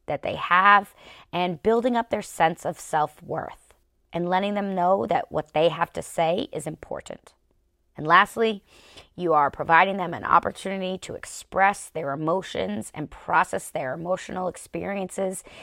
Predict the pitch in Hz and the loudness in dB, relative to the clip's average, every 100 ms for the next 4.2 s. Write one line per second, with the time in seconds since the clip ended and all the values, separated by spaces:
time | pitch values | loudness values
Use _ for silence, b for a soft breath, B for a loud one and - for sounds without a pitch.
0 | B - 156 - - - 170 170 - - | B -6 -6 -6 -6 2 4 4 -4 -20
1 | B B B - 156 165 151 - _ _ | B B B -4 -2 -2 -8 -12 _ _
2 | _ _ _ _ _ _ _ - - 165 | _ _ _ _ _ _ _ -16 -4 4
3 | 160 160 160 165 - - 160 147 151 - | 4 4 0 -4 -12 -8 -4 -2 -4 -6
4 | - - | -12 -18